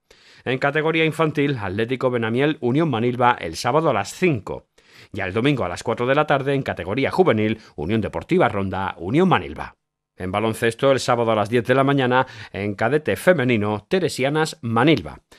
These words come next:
Las infantiles del Manilva jugarán fuera de casa ante el Salliver el sábado a la una y cuarto de la tarde. Ese mismo día, a la una y media, y en categoría infantil femenino,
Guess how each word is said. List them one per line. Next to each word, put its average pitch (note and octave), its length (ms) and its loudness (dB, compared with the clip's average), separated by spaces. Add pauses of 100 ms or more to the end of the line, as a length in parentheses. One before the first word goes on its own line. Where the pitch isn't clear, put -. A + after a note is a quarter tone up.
(140)
Las D#2 220 -8
infantiles G2 540 -2
del A2 140 2
Manilva C#3+ 340 4
jugarán D3 400 2
fuera D#3 220 2
de D#3 140 0
casa D3+ 260 2
ante D3+ 160 0
el A#2+ 80 0
Salliver C#3 480 2 (240)
el A2 160 -4
sábado F3+ 480 2
a G2 80 0
la A#2 140 2
una F3 120 2
y C3 60 2
cuarto D3 320 2
de C3 100 2
la G#2 120 0
tarde. D2 340 -12 (380)
Ese F2+ 200 -8
mismo A2 260 0
día, C3+ 200 2
a - 220 -8
la D2+ 100 -4
una C#3+ 160 2
y D#3 60 4
media, A2 360 0 (200)
y F#2+ 60 -10
en F#2 80 -8
categoría F#2 440 -4
infantil G#2 480 -4
femenino, G2 640 -2